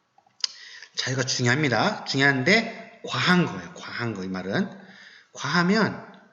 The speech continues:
불평등이 야기될 수가 있어요. 또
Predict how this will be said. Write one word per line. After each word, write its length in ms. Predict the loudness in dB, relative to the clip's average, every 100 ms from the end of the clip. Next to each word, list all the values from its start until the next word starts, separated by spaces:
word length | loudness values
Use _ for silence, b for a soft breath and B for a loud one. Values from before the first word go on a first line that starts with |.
| _ _ _
불평등이 720 | -10 -6 0 0 2 2 2
야기될 440 | 0 -4 -2 0 0
수가 260 | -2 -6
있어요. 320 | -8 -8 -14 -20 -20 _ _ _ _ _ _ _ -4
또 440 | 0 0 -2